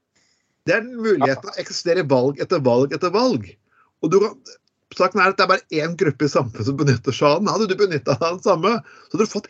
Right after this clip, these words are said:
helt andre høyrepolitikere enn de høyrepolitikere som valgte inn. Du hadde fått helt andre M D G-politikere enn andre venstrepolitikere. Så hvor faen er det at velgerne er så dumme noen ganger? Det står, oppskriften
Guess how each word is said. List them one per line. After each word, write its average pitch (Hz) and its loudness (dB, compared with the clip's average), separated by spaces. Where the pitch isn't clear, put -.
helt 220 0
andre 214 2
høyrepolitikere 143 2
enn 139 4
de 139 4
høyrepolitikere 123 2
som 135 2
valgte 123 2
inn. 123 0
Du - -8
hadde 160 -2
fått 147 0
helt 147 2
andre 131 2
M 127 2
D 123 2
G-politikere 139 0
enn 196 4
andre 143 4
venstrepolitikere. 120 0
Så 165 2
hvor 175 4
faen 147 2
er 127 0
det - -8
at 160 -4
velgerne 120 0
er 139 0
så 147 -6
dumme 107 2
noen 113 0
ganger? 160 2
Det 208 2
står, - -2
oppskriften - -4